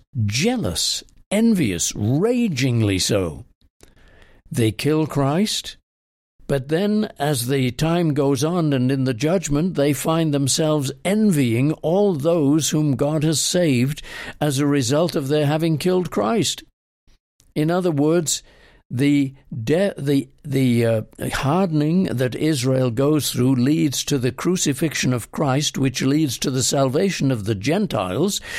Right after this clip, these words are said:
which leads to Israel's envy of the Gentiles, which calls,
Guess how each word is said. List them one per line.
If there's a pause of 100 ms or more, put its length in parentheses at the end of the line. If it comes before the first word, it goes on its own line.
(140)
which
leads
to (720)
Israel's (120)
envy
of
the
Gentiles, (280)
which
calls,